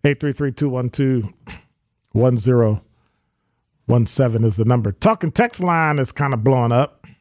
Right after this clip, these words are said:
Benton said, "Hmm, <clears throat> you changed your intro music." Okay, hang on. Note to Ben.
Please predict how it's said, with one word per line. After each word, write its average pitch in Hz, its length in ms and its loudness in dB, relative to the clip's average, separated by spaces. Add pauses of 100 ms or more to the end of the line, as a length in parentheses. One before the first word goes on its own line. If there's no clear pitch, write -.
(1000)
Benton 165 400 2
said, 151 400 0 (260)
"Hmm, 170 300 -2 (2250)
<clears throat> - 80 -2 (200)
you 143 120 4
changed 170 380 2
your 143 140 0
intro 156 360 2
music." 120 420 0 (1000)
Okay, 117 200 2
hang 117 220 -2
on. 82 160 -4 (2750)
Note 196 240 4
to 196 60 -4
Ben. 143 460 -4